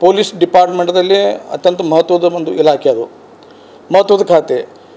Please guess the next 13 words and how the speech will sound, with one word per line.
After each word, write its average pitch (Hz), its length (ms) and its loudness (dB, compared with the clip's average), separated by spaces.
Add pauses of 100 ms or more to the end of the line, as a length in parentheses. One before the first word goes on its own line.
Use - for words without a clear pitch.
(140)
ಯಾಕೆಂದರೆ 185 320 2
ಪ್ರತಿಯೊಂದು 202 480 2
ಏನು 190 220 4
ಗೋಪನೀಯ 180 520 2
ಇರ್ತದಲ್ಲ, 160 400 2
ಆ 170 200 4
ಎಲ್ಲ 170 300 4
ಗೋಪನೀಯನ 170 600 0
ಕಾಪಾಡ್ತಕ್ಕಂಥ 165 720 0
ಜವಾಬ್ದಾರಿ, 160 640 0
ಆ, - 80 -4 (680)
ಆ, 143 220 4
ಆ, 139 460 -6